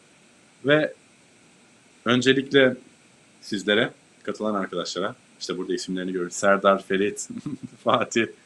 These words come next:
bazı sorular isimsiz gelmiş. Canan, Duygu ve birçok arkadaşa, soru soranlara, sadece izleyenlere ve tabii ki Kariyer Net'e hem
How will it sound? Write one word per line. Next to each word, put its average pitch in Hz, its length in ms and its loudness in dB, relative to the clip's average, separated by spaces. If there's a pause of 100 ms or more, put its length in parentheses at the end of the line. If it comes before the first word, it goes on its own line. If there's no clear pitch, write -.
(320)
bazı 101 240 4
sorular 104 340 -2
isimsiz 98 420 -10
gelmiş. 92 380 -2
Canan, 98 500 2
Duygu 95 400 2 (640)
ve 98 80 -8
birçok 131 240 0
arkadaşa, 92 460 0 (460)
soru 127 220 -2
soranlara, 113 540 0 (340)
sadece 127 340 2
izleyenlere 98 540 -4 (800)
ve - 60 -14
tabii 120 240 -2
ki - 120 -16
Kariyer 117 360 0
Net'e 98 260 -6 (640)
hem 101 220 -4